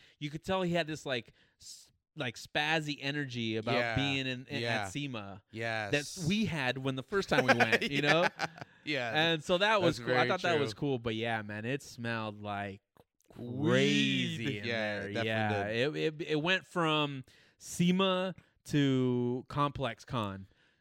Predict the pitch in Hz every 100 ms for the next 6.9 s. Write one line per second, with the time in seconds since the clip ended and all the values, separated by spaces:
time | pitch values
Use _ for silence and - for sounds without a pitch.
0 | - 160 185 156 127 180 185 - 233 185
1 | _ 143 143 160 143 135 143 151 160 -
2 | 185 196 160 147 135 127 123 120 120 113
3 | 127 131 147 120 117 107 - 113 113 107
4 | 113 113 135 214 - 302 302 269 269 -
5 | 254 220 - 190 226 233 _ - 175 -
6 | 202 220 202 180 185 - 214 220 226